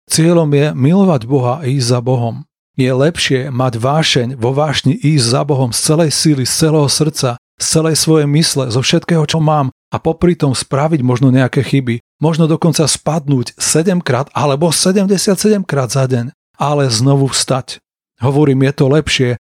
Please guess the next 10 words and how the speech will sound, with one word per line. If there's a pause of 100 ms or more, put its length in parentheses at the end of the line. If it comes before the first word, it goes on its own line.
(140)
ako
byť
navonok
čistý,
spravodlivý, (160)
kto
nič
nerobí,
nič
nepokazí.